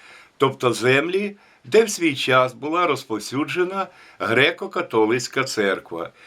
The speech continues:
і створити українську область у складі імперії Габсбургів. Було мобілізовано чотири мільйони українців в російську і триста тисяч в австрійську армію.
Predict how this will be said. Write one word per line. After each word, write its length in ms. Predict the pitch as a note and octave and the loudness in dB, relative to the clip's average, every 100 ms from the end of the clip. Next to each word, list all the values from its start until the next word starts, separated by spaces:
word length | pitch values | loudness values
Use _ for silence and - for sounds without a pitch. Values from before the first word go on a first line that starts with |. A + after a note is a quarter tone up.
| - - | -20 -14
і 140 | - C#3 | -4 -2
створити 540 | - C3 C3 A#2+ A#2 | 0 2 2 2 2
українську 680 | G#2+ A2 A2 A#2 G2+ - G#2+ D#3 | 0 2 2 2 0 -6 -6 2
область 560 | A3 G#3+ A3+ G#3 - | 2 4 2 2 -6
у 100 | - | -8
складі 580 | G#2+ - G#2 B2 C#3+ F3 C3+ | -8 -4 2 2 2 -2 -4
імперії 580 | B2 - G2 G#2+ A#2+ | -8 -2 0 2 0
Габсбургів. 800 | G2+ F#2+ F#2+ - F2 F2 E2 D#2+ - _ _ _ | 2 0 -2 -8 -12 -10 -8 -10 -12 _ _ _
Було 380 | - C3 B3+ B3+ | -10 -2 2 2
мобілізовано 960 | A#3+ A3+ F3+ F#3 C#3+ C3+ D#3+ C#3+ A#2 G2+ | 2 2 4 4 2 0 2 2 0 -2
чотири 460 | - C3 A3 G#3+ | -4 -4 -2 0
мільйони 640 | D3 A#2 G#2 A2 G2+ F#2 - | 0 -2 0 2 2 -2 -6
українців 720 | G#2+ - A2+ A2 G2 - F#2 | -6 0 2 2 -2 -6 -8
в 60 | F2+ | -4
російську 800 | G2+ G#2 B2 C#3+ D#3+ - F3+ F3+ - - - - | -4 -4 -4 -4 -6 -2 -4 -4 -16 -20 -20 -4
і 120 | D#3+ | -2
триста 460 | - D3 C#3+ C3 D#3+ | -2 0 -2 -2 -4
тисяч 540 | D#3+ F#3+ F#3+ F3+ - - | -2 -4 -4 -6 -6 -6
в 100 | A#2 | -4
австрійську 720 | G#2+ - A#2 C3 C3 - D3 - | -4 -4 -4 -2 -4 -10 -10 0
армію. 540 | G#2 G2 F2 E2+ E2+ | 2 2 -2 -12 -14